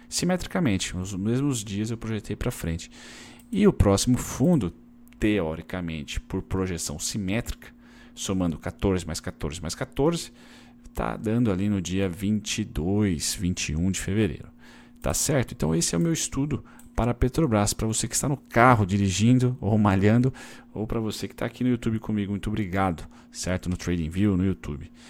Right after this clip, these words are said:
Fico por aqui, projeção rápida para a digníssima Petrobras, que eu tenho certeza que muitas pessoas estão de olho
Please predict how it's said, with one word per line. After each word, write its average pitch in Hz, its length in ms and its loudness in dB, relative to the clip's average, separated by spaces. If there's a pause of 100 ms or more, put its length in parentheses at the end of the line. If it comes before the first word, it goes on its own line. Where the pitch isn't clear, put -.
(180)
Fico - 340 -6
por 139 160 6
aqui, 143 400 2
projeção 120 560 2
rápida 117 800 0 (360)
para 95 540 2
a 107 80 0
digníssima 92 720 2
Petrobras, 87 640 0
que - 60 -8
eu - 60 -12
tenho 98 120 0
certeza 90 440 0
que - 120 -2
muitas 110 400 4
pessoas 87 560 -6 (480)
estão - 300 -4
de 104 180 2
olho 90 360 4